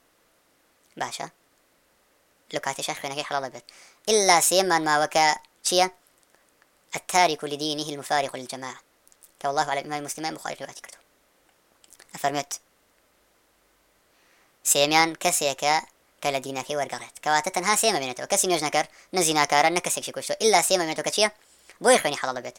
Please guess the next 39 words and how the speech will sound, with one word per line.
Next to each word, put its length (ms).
کە 140
وازی 320
لە 120
دینەکەی 380
هێناوە. 260
بۆیە 260
خالدی 300
کوڕی 200
وەلید، 260
ڕەزای 240
خۆی 160
لێ 100
بێ، 100
فەرمێ: 200
«ئایا 180
بدەم 240
لە 80
ملی؟ 160
مانیعەکەی 380
چێکە 180
پێغەمبەری 320
خوا 120
عەلەیهی 260
سەڵاتو 180
وسەلام 200
فەرمێت: 320
نا، 80
مەدەلێ؟» 300
ئەفەرمێت: 380
«بەڵکو 260
نوێژ 160
بکات.» 240
ئیمامی 220
بوخاری 220
و 20
مسلم 220
ڕیواتیان 320
کردووە. 160
بەڕاستی، 380